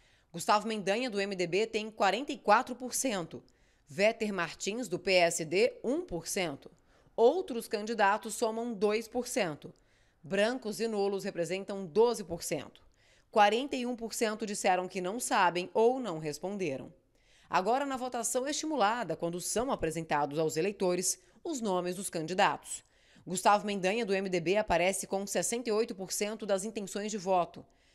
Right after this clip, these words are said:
Véter Martins, do P S D, três por cento. Ele anunciou que não será candidato depois que a pesquisa já havia sido registrada. Bruno Felipe, do pesol, tem um por cento.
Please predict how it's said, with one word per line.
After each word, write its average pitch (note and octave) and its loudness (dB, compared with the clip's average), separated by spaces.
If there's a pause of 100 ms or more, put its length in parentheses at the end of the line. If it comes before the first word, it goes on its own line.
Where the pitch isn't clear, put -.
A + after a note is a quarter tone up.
(200)
Véter G#3 2
Martins, F#3+ -6
do F#3 -6
P G#3+ 0
S E3+ 2
D, F#3 0 (340)
três A3 2
por C#4 -8
cento. - -6 (360)
Ele C#4+ 2
anunciou A3 0
que F4+ -6
não C4+ -4
será B3+ -2
candidato A#3 -2
depois A#3 2
que - -8
a B3 -4
pesquisa G3 -6
já G3+ -2
havia F#3 -2
sido F#3+ -6
registrada. F3 -4 (560)
Bruno C4+ -2
Felipe, A#3+ -2
do G3+ -10
pesol, G3 0
tem A#3 -6
um C#4 -2
por F#4 -2
cento. - -2